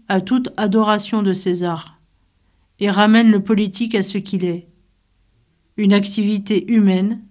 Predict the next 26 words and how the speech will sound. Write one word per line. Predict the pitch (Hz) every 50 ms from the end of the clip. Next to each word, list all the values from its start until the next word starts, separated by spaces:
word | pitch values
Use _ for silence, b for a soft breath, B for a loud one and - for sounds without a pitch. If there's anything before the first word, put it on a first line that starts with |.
| _ _ _ _ _ _ _
que | - 220
le | 196 190 196
royaume | 185 190 196 214 226 226 254 247
de | 214 208 202
Dieu | 190 170 180 214 220
pénètre | 220 - - 214 208 208 214 226 226 - 190 185
dans | 190 190 190
toute | 190 - 247 247 254
sa | - 220 202
réalité. | 196 185 185 175 180 180 175 - - 175 170 151 - - _ _ _ _ _ _ _ _ _ _ _ _ _ _ _ _ _ _ _ _ _ _ _ _ _ _ _ _ _ _ _ _ _ b b b b b b b b b b b b b b _
Le | 202 208 202
Concile | 202 240 240 233 - - 285 254
Vatican | 226 214 202 - 226 220 - 214 202
deux | 202 240 269
rappelle | 269 175 202 190 196 226 226 240 226 226
que | - 214 214 233 240 - - _
le | - 202 202 202 196
chrétien | 202 - - 226 220 226 - - 247 262
doit | 247 220 196 190 190
prendre | 196 - - 220 208 202
conscience | 196 - 240 233 220 226 - 254 254 240 202
du | 175 185 208
rôle | 196 214 208 202 196
particulier | 202 233 226 226 - - 226 - - 214 190 190 196 220 226 - -
et | 196
propre | 190 196 - - - 190 190 190 - - 240